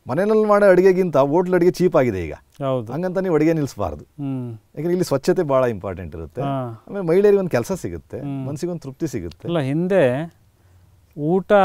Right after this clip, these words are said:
Speaker 2: ಮನೆಯಲ್ಲಿ ಮಾಡ್ತಾ ಇದ್ರು.
Speaker 1: ಹೌದು.
Speaker 2: ಆಮೇಲೆ ಅವರು ಮಲ ವಿಸರ್ಜನೆ ಹೊರಗೆ ಮಾಡ್ತಾ
Speaker 1: ಹೊರಗೆ
Speaker 2: ಇದ್ರು.
Speaker 1: ಮಾಡ್ತಾ ಇದ್ರು.
Speaker 2: ಇವತ್ತು ಜನ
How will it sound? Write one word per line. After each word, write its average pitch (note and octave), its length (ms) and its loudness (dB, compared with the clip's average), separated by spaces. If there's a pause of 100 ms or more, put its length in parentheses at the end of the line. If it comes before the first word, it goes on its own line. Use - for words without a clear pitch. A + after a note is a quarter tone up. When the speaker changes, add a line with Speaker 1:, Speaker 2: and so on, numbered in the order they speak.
(680)
Speaker 2:
ಮನೆಯಲ್ಲಿ D#3 360 2
ಮಾಡ್ತಾ C#3 340 0
ಇದ್ರು. B2 320 -4
Speaker 1:
ಹೌದು. F#2 360 -10 (260)
Speaker 2:
ಆಮೇಲೆ E3+ 720 0 (260)
ಅವರು F3 300 0
ಮಲ D#3+ 280 2
ವಿಸರ್ಜನೆ F#3 680 0
ಹೊರಗೆ D#3 400 0
ಮಾಡ್ತಾ C3 240 -4
Speaker 1:
ಹೊರಗೆ A#2 140 4
Speaker 2:
ಇದ್ರು. F2+ 120 -4
Speaker 1:
ಮಾಡ್ತಾ D#2+ 260 -10
ಇದ್ರು. D2+ 320 -18 (240)
Speaker 2:
ಇವತ್ತು F#3+ 600 0
ಜನ E3 240 0